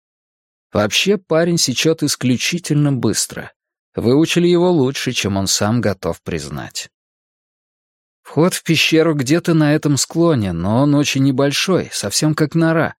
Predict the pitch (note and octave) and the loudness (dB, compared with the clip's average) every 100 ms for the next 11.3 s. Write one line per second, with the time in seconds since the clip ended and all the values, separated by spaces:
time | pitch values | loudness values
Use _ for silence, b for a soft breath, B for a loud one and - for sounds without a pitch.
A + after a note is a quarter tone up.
0 | _ _ _ - - A#2+ E3 D#3+ - C3 | _ _ _ -4 -2 0 0 0 0 0
1 | C3 B2+ A#2+ B2 - B2+ C#3+ B2+ - D3+ | 2 0 0 0 0 -2 0 0 2 2
2 | D3 F2+ - _ _ - A#2 A2+ F#2+ F2 | 0 -2 -10 _ _ -4 0 2 0 -4
3 | F#2+ F#2 D2 - - - _ _ _ _ | -6 -6 -6 -8 -10 -16 _ _ _ _
4 | _ _ _ _ - - E2 A#2+ C3 A2+ | _ _ _ _ -12 -6 0 2 2 0
5 | F#2 - A#1 - _ _ _ _ _ _ | -4 -6 -8 -14 _ _ _ _ _ _
6 | _ _ _ _ - D#3+ - A3+ G3 F#3+ | _ _ _ _ 0 0 2 -2 0 0
7 | F3 D#3 D3+ D#3+ D3 E2+ - B B B | 0 0 2 2 0 -4 -8 B B B
8 | B E3 A3 A#3+ G3+ D#3 - - C#3+ D3+ | B -2 2 2 0 -2 -4 -2 -2 2
9 | D3+ E3 E3 G#2+ G2+ C#3 F3 - D2+ F2 | 0 2 0 0 -4 0 -2 -2 -12 -8
10 | G2+ - A2+ B2+ C#3 D3 D#3+ D#3 G#3 G#3 | -6 -2 0 2 0 0 0 0 0 0
11 | - - | -2 -6